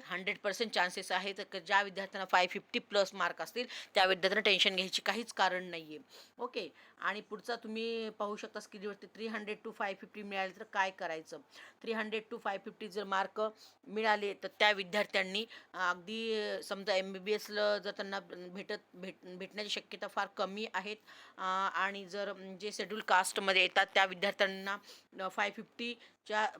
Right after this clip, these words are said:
फाय हंड्रेड to फाय फिफ्टीमध्ये जर मिळत असेल तर त्यांना, अ, जवळपास इकडे आपले, अम, परभणी किंवा सिंधुदुर्ग, रत्नागिरी ह्या इथे क-, तुम्ही शेवटच्या राऊंडमध्ये तुम्ही ट्राय करू शकता. तिथे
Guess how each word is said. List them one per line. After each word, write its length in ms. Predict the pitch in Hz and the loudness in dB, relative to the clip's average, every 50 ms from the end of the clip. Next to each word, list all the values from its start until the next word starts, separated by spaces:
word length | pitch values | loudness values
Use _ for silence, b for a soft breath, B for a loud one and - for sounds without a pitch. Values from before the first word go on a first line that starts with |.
| - | -4
फाय 120 | - 208 208 | -2 -2 -2
हंड्रेड 260 | 220 226 220 208 220 214 - | -2 -4 -4 -6 -8 -8 -10
to 60 | 226 | -8
फाय 240 | - - 214 208 208 | -6 -4 -4 -4 -4
फिफ्टीमध्ये 960 | 208 - - 214 - _ - - 226 226 - - - 190 202 202 190 208 | -8 -12 -18 -20 -20 _ -10 -8 -8 -8 -8 -10 -12 -10 -8 -8 -8 -8
जर 100 | 196 180 | -8 -8
मिळत 300 | 202 196 196 202 214 208 | -8 -4 -2 -2 0 0
असेल 380 | - 180 - - 214 208 196 - | -2 -2 0 0 0 0 0 -2
तर 40 | 202 | -4
त्यांना, 320 | - 202 185 190 202 208 208 B B B B B - | -2 -2 2 2 2 2 2 B B B B B -2
अ, 180 | 185 190 190 190 | 2 4 4 6
जवळपास 580 | 180 196 196 202 208 202 - 208 208 202 - | 8 8 8 8 8 8 8 8 8 8 8
इकडे 320 | 214 202 190 - - 202 196 | 6 6 6 6 6 6 6
आपले, 220 | 190 - 208 202 | 6 6 6 6
अम, 200 | 202 196 190 185 185 - | 6 4 0 -4 2 4
परभणी 500 | 208 190 185 185 208 208 202 202 202 202 196 B B B - | 4 6 6 6 4 4 4 4 2 2 0 B B B -2
किंवा 240 | - 202 190 196 196 | 0 2 4 6 6
सिंधुदुर्ग, 540 | 190 - 202 202 185 208 185 208 196 170 196 | 4 4 0 -2 -2 0 0 0 2 4 6
रत्नागिरी 640 | 202 196 196 190 - - 202 196 180 196 185 196 185 | 6 8 6 6 4 4 4 4 4 4 0 0 2
ह्या 140 | 196 214 | 4 4
इथे 260 | 196 190 196 - 202 196 | 4 4 2 0 0 -2
क-, 140 | - - | 0 0
तुम्ही 340 | 190 175 - 185 190 202 226 240 B B B B - 233 | -2 -2 -2 -2 -2 0 0 -2 B B B B 0 4
शेवटच्या 480 | - 220 202 196 202 196 - 220 202 202 | 4 6 6 6 4 6 6 6 8 8
राऊंडमध्ये 420 | 196 185 185 190 190 196 190 196 | 8 6 4 2 -2 -2 -2 -2
तुम्ही 280 | 196 - 196 208 247 B B B B B _ - | -2 -4 -4 -4 -4 B B B B B _ -10
ट्राय 260 | 175 - 196 185 196 | 0 4 4 4 4
करू 180 | 190 - 208 | 4 0 0
शकता. 320 | 202 - 214 190 - 208 208 | 0 0 0 2 2 2 2
तिथे 180 | 180 196 180 | 2 -2 -6